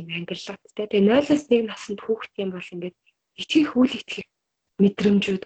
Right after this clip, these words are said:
бүрэлдчихдэг. Өөрөөр хэлбэл орчин буюу эцэг хамгийн төрөнд хүүхдтэй ингээд холбоотой байгаа юм бол эцэг ялангуяа ээж байгаа тийм ээжтэй итгэхгүй итгэхгүй ингээд итгэхгүй юм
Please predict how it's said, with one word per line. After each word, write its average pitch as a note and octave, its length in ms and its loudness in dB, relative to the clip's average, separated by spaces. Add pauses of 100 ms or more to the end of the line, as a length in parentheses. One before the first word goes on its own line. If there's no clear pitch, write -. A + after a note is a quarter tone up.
бүрэлдчихдэг. - 840 -14 (500)
Өөрөөр G3+ 360 2
хэлбэл - 320 -6
орчин - 320 2
буюу A#3 320 4
эцэг - 260 -8 (460)
хамгийн C4 360 4
төрөнд G3 300 -4
хүүхдтэй - 540 -8
ингээд E3 160 -10
холбоотой G3 400 -6
байгаа E3 320 -12
юм E3 80 -16
бол - 160 -16
эцэг - 300 -4 (180)
ялангуяа F#3 480 0 (160)
ээж A3 160 4
байгаа D3 320 -12
тийм A#3+ 120 -2 (440)
ээжтэй A#3+ 500 0 (140)
итгэхгүй A#3 720 -2 (480)
итгэхгүй - 1400 -4 (640)
ингээд G3+ 240 -4
итгэхгүй - 640 -10 (180)
юм A3 160 0